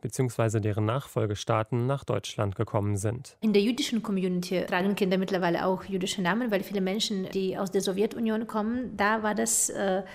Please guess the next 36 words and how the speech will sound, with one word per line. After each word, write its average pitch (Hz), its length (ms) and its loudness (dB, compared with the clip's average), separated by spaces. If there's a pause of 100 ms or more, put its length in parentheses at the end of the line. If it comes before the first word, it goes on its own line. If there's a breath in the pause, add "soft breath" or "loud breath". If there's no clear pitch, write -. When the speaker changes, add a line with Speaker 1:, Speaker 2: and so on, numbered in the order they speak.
(600 loud breath)
Speaker 2:
nicht 220 480 4
möglich, 202 540 4
sagen 226 260 4
wir 226 120 4
mal 226 160 2
so, 226 480 4 (240)
weil 202 420 2
man 190 320 0
immer 214 320 2
mit 196 240 0
irgendwelchen 190 580 -4
Schikanen 226 720 0
rechnen 233 460 0
muss. 233 260 2
Und 208 400 -4
nach 196 160 0
dem 196 160 0
Zerfall 196 400 0
von 185 220 0
Sowjetunion 208 800 0 (460 loud breath)
hat 202 140 2
man 208 140 6
den 185 160 4
Kindern 202 460 4
die 190 120 0
jüdischen 202 320 2
Vornamen 185 480 4
gegeben 214 400 0
und 202 120 2
hier 196 160 2
in 185 40 2
Deutschland 170 320 2
kann 170 160 -2
man 170 120 0
das 175 180 0
auch 160 320 0